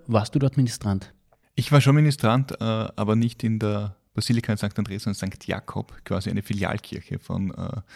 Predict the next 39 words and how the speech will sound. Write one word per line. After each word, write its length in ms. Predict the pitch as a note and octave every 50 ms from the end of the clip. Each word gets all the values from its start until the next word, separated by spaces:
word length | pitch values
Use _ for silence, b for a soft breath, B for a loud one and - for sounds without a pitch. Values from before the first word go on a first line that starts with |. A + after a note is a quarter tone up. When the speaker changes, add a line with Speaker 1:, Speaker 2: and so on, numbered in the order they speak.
| B B B B B B B B B B -
Speaker 2:
äh, 380 | - G#2 G2+ G2 G2+ G2+ G2+ G2
Sankt 300 | - - G2+ G2+ - -
André, 280 | G#2+ G#2 F#2+ A#2 B2 - -
äh, 220 | A2 G#2+ G#2+ G#2+ - -
und 360 | G#2+ G#2 G#2 G#2 - - -
von 140 | - G#2+ G#2+
der 60 | G#2
Pfarre 240 | - - F#2+ G2 G#2
Sankt 260 | - G#2 G#2 - G#2
André. 220 | G#2 G#2 G#2 -
Und 220 | - - G#2 G#2 - -
das 260 | - F#2+ F#2+ - -
ist, 400 | - G2 - - - - - - -
äh, 300 | A2 G#2 G2+ G2+ G#2 G#2 G#2 - _ _ _ _ _ _
ja, 140 | - G#2+ G#2
da 140 | G2+ G2+ G2
hat 120 | G2 -
jeder 380 | - G2 G#2+ A2+ A2 G#2+ G#2 - _ _
durch 200 | - B2+ A#2+ -
müssen 240 | F2+ E2+ - - -
eigentlich 360 | - - - - - - -
bei 100 | - -
uns. 200 | F#2 - F#2+ -
Wir 80 | G2 F#2+ G2
haben 140 | F#2+ G2 G2+
eigentlich 280 | F#2+ F#2+ - G2 F#2+ F#2
alle, 280 | G#2 G#2 G#2 G#2 F#2+ - -
äh, 240 | - F#2 F2+ F#2 F#2
ministriert 580 | F#2+ F#2+ F#2+ G2 G2+ - - - G#2 A#2 - -
und 160 | - - - -
eigentlich 220 | G#2 G#2 G#2+ F#2+
habe 120 | F2 G2+ A2
ich 60 | -
das, 320 | - F#2+ - - - - B B B B B B B B B B
äh, 300 | - G2+ G2 F#2+ G2 F#2+ G2
sehr 180 | - - - G#2+
gern 200 | - G#2 G2+ F2+
gemacht. 280 | - D#2+ - - - _ _ _ _ -
Speaker 1:
Mhm. 220 | A#2+ G#2+ G#2+ A2+